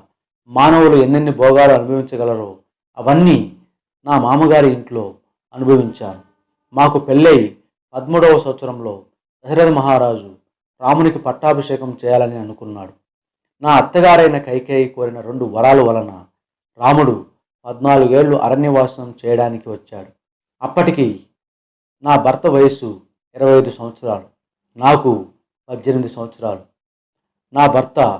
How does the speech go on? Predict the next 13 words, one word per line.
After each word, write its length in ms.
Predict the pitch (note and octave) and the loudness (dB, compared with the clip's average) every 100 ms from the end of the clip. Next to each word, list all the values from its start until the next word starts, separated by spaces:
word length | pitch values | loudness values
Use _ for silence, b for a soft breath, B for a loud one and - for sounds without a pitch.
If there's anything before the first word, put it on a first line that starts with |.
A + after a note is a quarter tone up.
| - _ _ _ | -14 _ _ _
గుణవంతుడు, 540 | C3+ C#3+ C#3+ B2 G#2 F#2 _ _ _ _ _ - | -4 0 -2 -4 -14 -20 _ _ _ _ _ -6
ధర్మాత్ముడు. 600 | C3+ D3 C#3 - A2+ - _ _ _ _ _ - | -2 2 0 -2 -16 -20 _ _ _ _ _ -10
తండ్రి 260 | C3+ D#3+ | -2 2
గారి 220 | D#3+ D#3 C3+ | 4 4 2
మాట 180 | C3 | 0
నిలబెట్టడం 580 | C3 B2 B2+ C3 C3+ C3 | -4 -4 -4 -4 -8 -10
కోసం 480 | B2+ A#2 A#2 A2 F#2+ _ _ _ _ _ | -10 -12 -14 -20 -20 _ _ _ _ _
మేము 260 | C#3 C#3+ C3+ | 0 4 6
ఈ 40 | |
అరణ్యంలోకి 640 | A#2+ B2+ C#3 C3+ B2 B2 | 4 4 2 2 0 0
వచ్చాము. 480 | A2+ G#2+ _ G#2 F#2 - _ _ _ _ - | -6 -10 _ -18 -18 -20 _ _ _ _ -2
ఓ 180 | D3 C3+ | 2 4
బ్రాహ్మణుడా, 720 | B2+ B2+ C#3 C3 A2 F#2 | 2 2 0 0 -2 -6